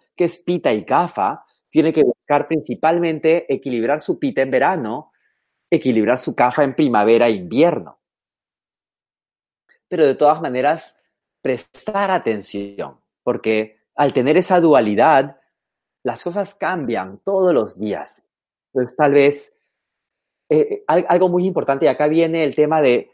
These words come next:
el yoga. Se habla mucho que el yoga es ese trabajo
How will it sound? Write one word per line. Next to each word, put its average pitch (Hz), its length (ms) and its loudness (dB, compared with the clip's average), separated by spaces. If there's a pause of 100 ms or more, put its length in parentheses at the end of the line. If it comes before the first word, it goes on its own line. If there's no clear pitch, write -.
(120)
el 117 220 -2
yoga. 151 340 4
Se 151 120 -6
habla 156 200 0
mucho 165 300 -6
que 135 80 -4
el 110 100 -6
yoga 135 220 0
es 135 200 -10
ese 143 300 -2
trabajo 127 720 0